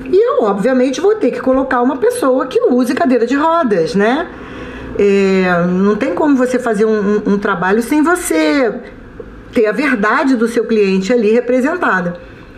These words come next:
E isso aconteceu, olha, eu tenho um, uma questão aí com dois anos, tudo na minha vida é assim, dois anos pra conseguir,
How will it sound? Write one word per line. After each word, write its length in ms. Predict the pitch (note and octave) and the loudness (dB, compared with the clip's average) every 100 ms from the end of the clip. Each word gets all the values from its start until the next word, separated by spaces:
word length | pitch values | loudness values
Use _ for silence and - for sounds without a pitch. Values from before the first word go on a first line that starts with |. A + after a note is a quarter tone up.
| - - - | -20 -12 0
E 160 | E4+ | 2
isso 160 | G4 F#4+ | 2 0
aconteceu, 840 | A#4+ F4+ D4+ - - D4 D4 A#3 | -2 -2 -2 -2 -2 0 2 2
olha, 480 | G3 A#3+ A#3+ G3+ F#3+ | 2 2 2 0 0
eu 140 | G#3 G#3+ | 0 0
tenho 200 | B3 C4+ | 0 2
um, 400 | C4+ A#3 A#3 A3+ | 2 2 0 0
uma 200 | A3+ A3+ | 0 0
questão 480 | A3+ B3+ - A#3+ B3 | 0 -2 -2 -2 0
aí 80 | |
com 160 | A#3+ B3 | 2 0
dois 340 | G#3+ B3 G3 | 2 0 0
anos, 240 | F#3+ F3+ E3+ | 0 0 -2
tudo 180 | C4+ C4+ | 0 2
na 60 | |
minha 160 | C#4+ B3 | 2 2
vida 220 | A#3 A#3+ | 0 0
é 20 | |
assim, 160 | B3+ A3+ | 0 -2
dois 420 | - C4 - D4 | -2 0 0 0
anos 240 | C#4 C4+ C4 | 2 0 0
pra 100 | A#3+ | -2
conseguir, 680 | B3 B3 G3+ A3 A3+ A#3 | -2 0 0 2 2 0